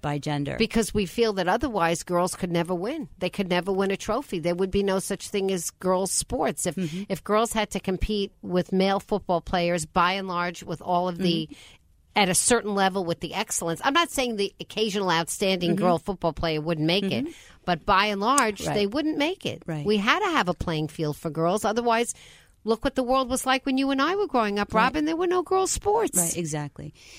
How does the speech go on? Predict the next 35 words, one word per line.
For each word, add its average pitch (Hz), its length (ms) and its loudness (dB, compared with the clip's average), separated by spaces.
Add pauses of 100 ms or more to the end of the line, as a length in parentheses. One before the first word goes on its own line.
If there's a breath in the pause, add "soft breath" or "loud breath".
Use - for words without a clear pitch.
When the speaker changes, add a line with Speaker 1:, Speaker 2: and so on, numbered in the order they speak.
(140 loud breath)
Speaker 1:
And 196 120 -2
I 190 100 0
do 208 360 -2
agree 190 320 -4
that 170 160 -8
there 170 120 -4
needs, 170 260 -4
here's 339 300 -4
the, 285 120 -6
here's 277 300 -8
the 285 80 -8
bottom 170 360 -4
line. 151 340 -6 (140)
Speaker 2:
That's 294 220 -2
why 415 120 2
it's 359 160 0
a 240 40 -4
tougher - 280 2
Speaker 1:
If 311 60 2
you, 277 40 2
it's, - 60 -2
it 220 60 -2
is. 240 40 2
Speaker 2:
conversation. 240 840 2
Speaker 1:
It's 131 100 0
a 208 40 -2
hard 240 340 -4
conversation. 240 680 -6 (300 loud breath)
But 196 360 -2
I 247 280 -4
believe 165 800 -4 (160)
with 185 180 -4
my 170 220 -4
whole 220 420 -4
heart 151 520 -10